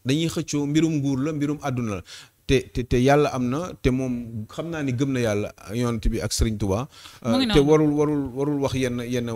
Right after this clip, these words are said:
Speaker 1: yenn, yenn wax yi. Bii,
Speaker 2: Mm.
Speaker 1: bii bett na ma torop.
Speaker 2: Mu ngi noonu.
Speaker 1: Te, te
Speaker 2: Kàddu
Speaker 1: maa
Speaker 2: yi
Speaker 1: koy
Speaker 2: nga
Speaker 1: doog a
Speaker 2: xamante
Speaker 1: dégg.
Speaker 2: ne moom Bah Diakhaté daal dina koy wax.
Speaker 1: Waaye
Speaker 2: Waaye ñi nga
Speaker 1: taal-,
Speaker 2: xamante ne
Speaker 1: taalu, waaye taalu réew nag, dégg nga.
Speaker 2: Taalu réew.
Speaker 1: Waaw,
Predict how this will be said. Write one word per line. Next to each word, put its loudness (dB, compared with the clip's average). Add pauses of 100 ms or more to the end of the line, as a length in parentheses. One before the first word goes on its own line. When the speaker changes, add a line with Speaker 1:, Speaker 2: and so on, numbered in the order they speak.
Speaker 1:
yenn, 0
yenn -4
wax -4
yi. -4
Bii, 0
Speaker 2:
Mm. -4
Speaker 1:
bii -4
bett -6
na -10
ma -8
torop. -10 (100)
Speaker 2:
Mu -4
ngi -4
noonu. -6
Speaker 1:
Te, -4
te -8
Speaker 2:
Kàddu 2
Speaker 1:
maa 2
Speaker 2:
yi -2
Speaker 1:
koy 0
Speaker 2:
nga 0
Speaker 1:
doog -4
a -2
Speaker 2:
xamante -6
Speaker 1:
dégg. -4
Speaker 2:
ne -4
moom -2
Bah -2
Diakhaté -6
daal 2
dina -6
koy -4
wax. -6 (100)
Speaker 1:
Waaye 2
Speaker 2:
Waaye 4
ñi -4
nga -2
Speaker 1:
taal-, 8
Speaker 2:
xamante 4
ne -
Speaker 1:
taalu, 6
waaye 6
taalu 6
réew 6
nag, -2
dégg 2
nga. -8 (140)
Speaker 2:
Taalu 4
réew. 2
Speaker 1:
Waaw, 4